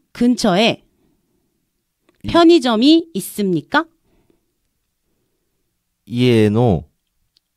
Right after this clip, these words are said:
Speaker 2: 치카쿠와 콤비니가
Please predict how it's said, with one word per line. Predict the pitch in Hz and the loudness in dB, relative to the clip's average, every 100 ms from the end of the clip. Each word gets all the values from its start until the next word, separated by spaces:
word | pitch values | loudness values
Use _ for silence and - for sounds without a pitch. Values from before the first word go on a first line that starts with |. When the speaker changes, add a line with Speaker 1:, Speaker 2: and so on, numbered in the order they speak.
| _ _ _ _ _ _ | _ _ _ _ _ _
Speaker 2:
치카쿠와 | - - 143 - 95 92 101 69 _ _ _ _ _ | -16 -6 -6 -4 -2 0 0 -4 _ _ _ _ _
콤비니가 | - 156 156 156 143 101 90 98 | -12 -8 -6 -4 -4 -4 -4 -4